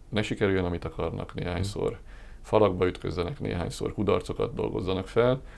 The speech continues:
Speaker 1: és azt látjuk, hogy ezek közül azok a si-, nem azok a sikeresek, akik elsőre sikeresek, és
Speaker 2: Mhm.
Speaker 1: mindent úgy csinálnak, ahogy elterveztek, hanem azok a sikeresek, akik elhasalnak néhányszor, és megértik, hogy miért hasaltak el,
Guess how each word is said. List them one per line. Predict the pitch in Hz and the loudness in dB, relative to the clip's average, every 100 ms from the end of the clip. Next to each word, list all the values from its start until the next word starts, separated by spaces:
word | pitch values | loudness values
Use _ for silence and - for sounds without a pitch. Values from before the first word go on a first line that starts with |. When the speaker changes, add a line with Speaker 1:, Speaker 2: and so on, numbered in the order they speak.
| - - | -16 -8
Speaker 1:
és | 107 | -2
azt | - - | -2 0
látjuk, | 95 95 107 | -2 -2 0
hogy | 98 | 2
ezek | 101 104 | 4 4
közül | 101 113 | 6 8
azok | 104 | 8
a | - | 2
si-, | - | 0
nem | 117 | 2
azok | 123 104 | 4 4
a | |
sikeresek, | - - 92 90 90 | 2 -2 0 0 -2
akik | 87 | 0
elsőre | 92 90 - - | 0 0 -2 -2
sikeresek, | - - - - | -2 -2 -2 -4
és | - | -4
Speaker 2:
Mhm. | 85 | -4
Speaker 1:
mindent | 98 90 - - | -2 -4 -8 -10
úgy | - | -10
csinálnak, | - - - - | -8 -6 -6 -4
ahogy | - - | -2 0
elterveztek, | - - 113 117 - 113 | 0 2 2 2 -2 -2
hanem | 113 113 | 0 2
azok | 95 | 0
a | |
sikeresek, | 98 101 107 104 110 | -2 0 0 2 2
akik | 104 104 - | 2 0 -2
elhasalnak | 117 - - - 92 95 | 0 0 0 -2 -2 -2
néhányszor, | 104 104 - 117 | -2 -2 0 0
és | - - | 0 4
megértik, | 127 95 87 - - | 4 6 2 -2 -4
hogy | - | -2
miért | 62 - | -2 -2
hasaltak | - - - - - | -6 -6 -8 -4 -2
el, | 107 123 | 0 -2